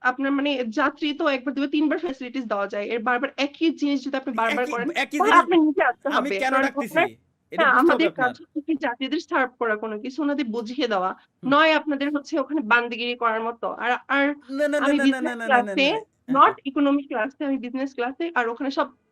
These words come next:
Speaker 1: ভালো বড় লোকরা উঠেছে, ওখানে সবাই, আ, মানে ওনার ম্যানার আছে।
Speaker 2: ম্যানার্স আছে,
Speaker 1: ইকোনমি
Speaker 2: আচ্ছা।
Speaker 1: ক্লাসেও হচ্ছে তুলাসুলিও হয়,
Speaker 2: হ্যাঁ, হ্যাঁ, হ্যাঁ,
Speaker 1: মারামারিও
Speaker 2: হ্যাঁ,
Speaker 1: হয়।
Speaker 2: হ্যাঁ, হ্যাঁ, মারামারি হয়,
Speaker 1: তো
Speaker 2: আবার অনেক
Speaker 1: আমরা,
Speaker 2: বাঙালি
Speaker 1: আমরা,
Speaker 2: ভিক্ষাও
Speaker 1: আমরা
Speaker 2: করে।
Speaker 1: ভয় পাই।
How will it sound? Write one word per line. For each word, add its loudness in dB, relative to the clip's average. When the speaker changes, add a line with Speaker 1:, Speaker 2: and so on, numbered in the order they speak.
Speaker 1:
ভালো -6
বড় 0
লোকরা -4
উঠেছে, -2
ওখানে -2
সবাই, 0
আ, -8
মানে -2
ওনার 4
ম্যানার 2
আছে। -4
Speaker 2:
ম্যানার্স -8
আছে, -2
Speaker 1:
ইকোনমি 2
Speaker 2:
আচ্ছা। -
Speaker 1:
ক্লাসেও 0
হচ্ছে 2
তুলাসুলিও 0
হয়, -4
Speaker 2:
হ্যাঁ, 2
হ্যাঁ, -2
হ্যাঁ, -6
Speaker 1:
মারামারিও 0
Speaker 2:
হ্যাঁ, -10
Speaker 1:
হয়। -4
Speaker 2:
হ্যাঁ, -8
হ্যাঁ, -12
মারামারি -8
হয়, -4
Speaker 1:
তো 2
Speaker 2:
আবার 0
অনেক 2
Speaker 1:
আমরা, 0
Speaker 2:
বাঙালি 2
Speaker 1:
আমরা, 0
Speaker 2:
ভিক্ষাও -2
Speaker 1:
আমরা 2
Speaker 2:
করে। -4
Speaker 1:
ভয় -12
পাই। -20